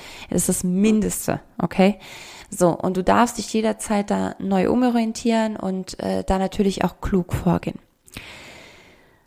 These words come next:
Aber, ja. Aber hör auf. Hör auf, dich darauf auszuruhen.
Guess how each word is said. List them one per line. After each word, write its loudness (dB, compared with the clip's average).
Aber, 4
ja. 2
Aber 2
hör 2
auf. -6
Hör 2
auf, 2
dich -6
darauf 2
auszuruhen. 0